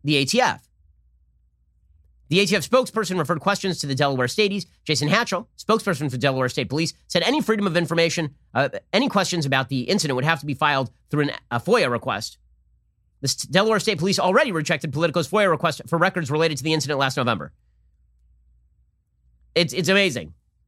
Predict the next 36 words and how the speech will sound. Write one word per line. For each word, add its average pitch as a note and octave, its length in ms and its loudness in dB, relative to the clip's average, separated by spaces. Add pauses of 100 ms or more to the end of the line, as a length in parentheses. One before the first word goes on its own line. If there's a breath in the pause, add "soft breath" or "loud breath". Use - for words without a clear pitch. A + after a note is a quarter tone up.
(220)
Okay, E3 220 0
there's D#3+ 220 2
been E3 180 2
no G#3+ 240 4
major E3 320 0
media D#3+ 300 0
coverage C#3+ 420 -2
of B2+ 140 0
this, G#2+ 260 -8 (640)
because D3 140 0
that's C3+ 160 0
what D#3 80 -2
the D3+ 60 0
establishment D#3 340 0
media D#3+ 360 -2
will G#2+ 180 -2
never D#3 200 4
cover, G2+ 320 -8 (180)
is A2+ 100 -8
the C3 100 -2
fact C3 220 0
that A#2 120 -6 (600)
Hunter D#3+ 240 2
Biden D3 340 0
is C3+ 80 -2
a C#3 60 0
derelict, B2+ 540 0 (300)
and A#2+ 140 -2
his C3 100 -2
dad D3 240 2
knew E3+ 160 4
about A#2+ 220 0
it G#2+ 80 -10
for D3 80 -6
years, A#2 480 -4 (460)
and B2 220 0